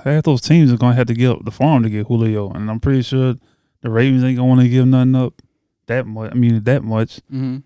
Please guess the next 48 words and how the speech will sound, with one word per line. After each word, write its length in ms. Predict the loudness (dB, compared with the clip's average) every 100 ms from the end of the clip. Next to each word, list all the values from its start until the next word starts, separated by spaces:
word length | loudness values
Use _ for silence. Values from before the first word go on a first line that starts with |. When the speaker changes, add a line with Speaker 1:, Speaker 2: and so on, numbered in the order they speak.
| -6
Speaker 1:
Uh, 420 | -2 0 0 -2
who 140 | -4 -6
was 160 | -4
it? 140 | -6 -10 -12
Uh, 280 | -12 -12 -14
the 80 | -12
Colts, 580 | -2 0 0 -8 -16 -10
the 720 | -6 -6 -6 -8 -8 -8 -10
Speaker 2:
L 100 | -12
A 100 | -14
Chargers. 600 | -14 -14 -14 -16 -20 -12
Speaker 1:
Patriots 380 | -6 -6 -4 0
ain't 120 | 2
gonna 100 | 4
wanna 160 | 4 4
give 160 | 2
up 100 | 0 -2
that 140 | -2
much. 440 | 0 0 -2 -8 -14
Speaker 2:
Right, 180 | -12 -10
y-, 160 | -12 -10
the 100 | -8
Speaker 1:
Um, 80 |
Speaker 2:
Patriots 360 | -4 -4 -6 -6
are 80 | -2
known 320 | 0 0 -4
for 140 | -8 -16
that, 200 | -18 _ _
by 160 | -8 -8
the 40 |
Speaker 1:
Right. 80 | -8
Speaker 2:
way. 160 | -12 -16 _ _ -14
The 80 | -8
Patriots 380 | -4 -4 -4 -2
are 60 |
known 240 | -2 -2 -4
for 160 | -6
busting 360 | -10 -8 -4 -4
your 200 | -2 -4
head 220 | -4 -2
when 140 | -2 -2
you 200 | -2 -2
ask 280 | -2 -4 -10
to 100 | -10
trade 320 | -4 -4 -2
with 220 | -4 -6
them, 340 | -2 0 0 -2
Speaker 1:
Mm-hmm. 360 | -2 -2 -2